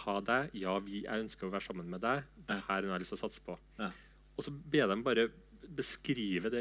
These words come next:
Speaker 1: øyeblikket, og så får jeg kanskje femti stykker da, til å beskrive det, så har vi femti av fire sider da, med sånn kjærlighetshistorier.
Speaker 2: Ja.
Speaker 1: Eh,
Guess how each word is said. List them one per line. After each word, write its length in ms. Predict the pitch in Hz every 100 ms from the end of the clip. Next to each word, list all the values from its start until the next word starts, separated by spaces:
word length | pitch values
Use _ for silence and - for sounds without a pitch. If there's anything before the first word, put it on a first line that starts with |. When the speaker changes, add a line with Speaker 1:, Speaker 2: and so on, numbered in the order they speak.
| 131
Speaker 1:
øyeblikket, 480 | 101 90 160 226 - - - -
og 140 | - 160
så 60 | -
får 240 | - 123
jeg 100 | 107 -
kanskje 180 | -
femti 480 | - - 131 98 -
stykker 320 | 107 113 139
da, 80 | 202 -
til 140 | -
å 20 | 139
beskrive 680 | - - - 123 98 95 117
det, 80 | 190 233
så 80 | 175
har 80 | 131
vi 80 | 120
femti 340 | - 123 92 113
av 60 | 110
fire 220 | 127 98
sider 240 | - 110
da, 60 | 220
med 240 | 180 127 117
sånn 220 | 127 110 - -
kjærlighetshistorier. 1040 | - - 123 95 90 - 98 - 98 135 233 - -
Speaker 2:
Ja. 140 | 104 98 - - - -
Speaker 1:
Eh, 160 | 123